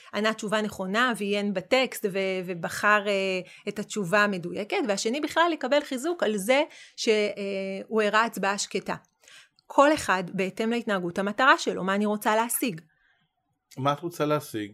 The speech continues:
Speaker 1: אצל אחד אני רוצה להשיג שימשיך לעיין. אמרנו שחיזוק הוא איזשהו, אה, אה, הגברת התנהגות, מוביל לי להגברת התנהגות.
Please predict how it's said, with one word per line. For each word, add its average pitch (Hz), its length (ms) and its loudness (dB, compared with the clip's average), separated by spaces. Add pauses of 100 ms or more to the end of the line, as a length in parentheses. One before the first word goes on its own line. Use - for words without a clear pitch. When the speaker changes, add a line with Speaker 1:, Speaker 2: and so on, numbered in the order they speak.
Speaker 1:
אצל 208 240 -2
אחד 254 340 6
אני 208 120 0
רוצה 202 300 0
להשיג 214 340 0
שימשיך 196 640 2
לעיין. 196 500 2
אמרנו 214 300 4
שחיזוק 214 600 -2
הוא 196 320 -2 (280)
איזשהו, 214 460 2
אה, 196 60 6 (540)
אה, 196 200 -8
הגברת 196 440 2
התנהגות, 175 680 -4
מוביל 190 380 2
לי 214 100 4
להגברת 180 500 0
התנהגות. 175 480 -6